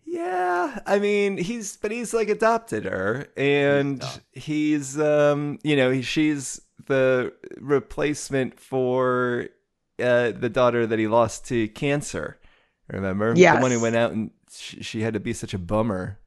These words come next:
Speaker 1: and a drama
Speaker 2: Yeah.
Speaker 1: queen on the way out.
Speaker 3: Yeah,
Speaker 1: <laughs>
Speaker 3: selfish.
Speaker 1: Yes, very selfish. A lot of attention. Kind of an attention whore. Um, but yeah, no, it,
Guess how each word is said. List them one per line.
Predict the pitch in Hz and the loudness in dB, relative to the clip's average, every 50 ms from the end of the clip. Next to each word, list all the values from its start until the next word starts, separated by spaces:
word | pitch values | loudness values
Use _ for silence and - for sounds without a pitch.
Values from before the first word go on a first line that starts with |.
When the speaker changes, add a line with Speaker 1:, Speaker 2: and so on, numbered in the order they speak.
| _ _ | _ _
Speaker 1:
and | - - 101 | -8 -6 -6
a | 95 | -6
drama | 82 - 104 101 101 113 123 113 | -4 -4 -2 0 0 0 0 -2
Speaker 2:
Yeah. | 101 - | -2 -2
Speaker 1:
queen | - 107 101 95 95 | 0 0 0 0 -2
on | 92 92 | -2 -2
the | 92 90 | -2 -4
way | 92 92 90 92 90 | -4 -4 -4 -4 -2
out. | 92 104 110 101 - - 190 | -2 0 0 0 2 6 8
Speaker 3:
Yeah, | 196 196 196 185 175 170 175 190 - - | 8 10 10 8 8 6 4 0 -4 -10
Speaker 1:
<laughs> | - - - | -12 -6 -2
Speaker 3:
selfish. | - - - 208 190 165 131 117 - 85 - - - - - - - 160 - - - - | 2 4 6 8 8 6 6 2 -2 -4 -4 -4 -8 -10 -10 -10 -8 -8 -8 -8 -10 -8
Speaker 1:
Yes, | 143 123 135 147 131 - - - - - 202 - - - - - - | -4 2 4 4 4 4 0 -4 -6 -6 -6 -8 -10 -18 -20 -18 -2
very | - - 170 190 196 185 | 2 4 6 6 6 6
selfish. | - - 127 117 113 - 107 92 - | 6 4 4 4 2 2 -2 -6 -2
A | - | 2
lot | 117 139 185 208 214 | 2 4 4 4 4
of | 190 | 2
attention. | 185 - - 139 127 127 120 - - 101 82 - - - _ _ _ _ _ - | -2 -4 -2 -2 -2 -2 -2 -4 -6 -8 -8 -10 -14 -18 _ _ _ _ _ -10
Kind | - 147 | -8 -8
of | 143 | -6
an | 139 120 | -6 -8
attention | - - 113 104 - - - - 143 | -8 -8 -10 -10 -10 -12 -16 -16 -16
whore. | - - - - - - _ _ _ _ _ _ - - - - - - - - - | -16 -16 -16 -18 -18 -20 _ _ _ _ _ _ -20 -20 -20 -20 -20 -18 -12 -6 -4
Um, | 113 113 113 113 110 110 110 113 117 110 - - - - | -2 2 2 4 4 4 2 2 -2 -4 -6 -12 0 4
but | - 226 220 226 | 6 6 6 8
yeah, | 240 240 233 226 220 - | 8 8 8 8 6 4
no, | 208 214 214 208 214 208 208 - - - | 4 4 4 6 6 6 4 2 2 2
it, | 160 160 170 170 156 - | 2 4 4 2 -2 -4